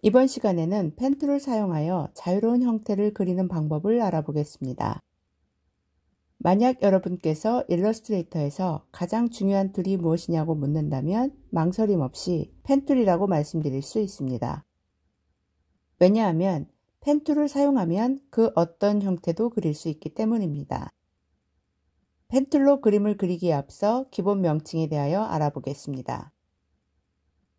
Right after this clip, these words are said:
정사각형 모양의 작은 점의 이름은 앵커 포인트이며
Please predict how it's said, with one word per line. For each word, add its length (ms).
정사각형 680
모양의 400
작은 400
점의 360
이름은 500
앵커 360
포인트이며 760